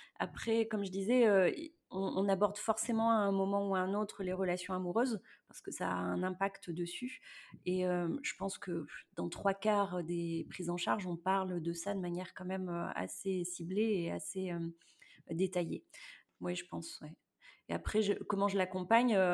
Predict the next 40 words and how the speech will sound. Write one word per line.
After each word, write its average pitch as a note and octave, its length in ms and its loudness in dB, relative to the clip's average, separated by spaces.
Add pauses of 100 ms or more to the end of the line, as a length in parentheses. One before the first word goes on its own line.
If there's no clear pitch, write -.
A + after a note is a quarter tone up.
(180)
alors E3+ 140 2
moi, F#3+ 100 0
je - 60 -2
suis F#3 100 -10
formée G3 260 -2
aussi F#3+ 220 -2
à F#3 40 2
la F3 100 2
thérapie F3+ 380 -6
des F3+ 100 0
schémas, G3 480 -2
que F#3+ 60 -2
j'aime F3 240 -2
beaucoup, E3 380 -4 (520)
heu, F3 540 0
et E3+ 100 4
de E3+ 100 2
comprendre A3 680 2
un F#3+ 80 2
peu F#3+ 140 2
comment F#3 280 0
se F#3 100 -6
sont F#3 180 -4
construits, A3 600 -2 (420)
justement, F3+ 420 -2
nos G3+ 180 2
schémas, G#3 580 2 (320)
de E3+ 100 0
réussir G#3+ 560 4
à F3 460 4
aider G3 220 6
le G#3 100 2
patient F#3+ 340 4
à G3 80 4
les E3 240 6
identifier, G#3 640 2
voir G3+ 260 2
quand G3 240 -4
ils F#3 40 -6
s'activent F#3+ 560 4